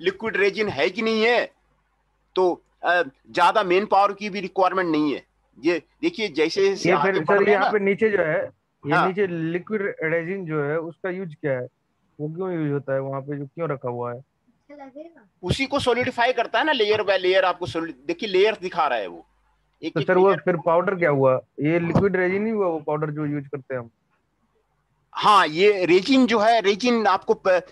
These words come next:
Speaker 1: जो plastic material है ना, वही है। resin जो है ना, resin ये एक तरह का जो है plastic granular है, ये आपको plastic granular material है ये resin।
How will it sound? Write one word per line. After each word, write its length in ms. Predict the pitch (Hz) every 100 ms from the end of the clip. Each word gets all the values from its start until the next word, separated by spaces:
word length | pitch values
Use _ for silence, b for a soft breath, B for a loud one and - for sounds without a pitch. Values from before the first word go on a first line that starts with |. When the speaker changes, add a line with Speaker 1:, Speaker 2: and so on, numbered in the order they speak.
| B 135
Speaker 1:
जो 140 | 190
plastic 500 | 180 165 160 - 190
material 340 | 202 196 214
है 60 | 220
ना, 100 | 269
वही 280 | 220 190 185
है। 180 | 123 - _ _ _ _ _ _ _ _ _ _ _ _ _ _ _ _ _ _ _ _ _ _ _ _ _ _ _
resin 380 | 139 175 226 220
जो 120 | 190
है 100 | 196
ना, 120 | 254
resin 480 | 247 175 165 208 190
ये 280 | 180 185 160 b -
एक 220 | 180 190
तरह 120 | 180
का 120 | 180 180
जो 140 | 185
है 140 | 190
plastic 520 | 190 - 160 - 214 156
granular 460 | 165 175 208 131
है, 200 | 107 87 -
ये 280 | 143 151 151
आपको 300 | 131 139 -
plastic 460 | - 143 - 190 147
granular 320 | 156 165 165
material 440 | 151 - 170 170
है 80 | 104
ये 200 | 90 95 90 - _ _ _
resin। 340 | 156 147 120